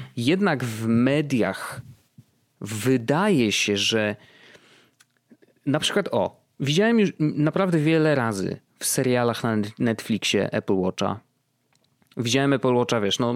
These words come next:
Speaker 2: oczywiście jest mnóstwo reklam i tak dalej, jakby to, on jakoś się w tych mediach pojawia, bo on też jest dostępny dla zwykłe-,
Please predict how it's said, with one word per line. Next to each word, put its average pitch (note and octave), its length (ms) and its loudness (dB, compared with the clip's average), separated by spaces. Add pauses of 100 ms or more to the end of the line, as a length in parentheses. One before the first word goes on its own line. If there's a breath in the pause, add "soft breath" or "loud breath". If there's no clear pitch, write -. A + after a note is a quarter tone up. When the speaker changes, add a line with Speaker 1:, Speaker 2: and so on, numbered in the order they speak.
(140)
Speaker 2:
oczywiście B2+ 380 -4
jest G2+ 120 -6
mnóstwo G#2+ 340 -2
reklam A#2+ 580 0
i G2 60 -2
tak F#2+ 140 -4
dalej, G#2 500 0
jakby G2 220 -4
to, A2+ 180 -2 (320)
on E3+ 380 0 (640)
jakoś C3 380 0
się - 420 0
w - 80 -18
tych - 200 -6
mediach A#2 640 0
pojawia, A2 800 0 (400 soft breath)
bo F3 120 0
on G#3+ 80 0
też A3 200 0
jest F#3 160 0
dostępny F3+ 800 0
dla A2 160 -2
zwykłe-, A2+ 460 0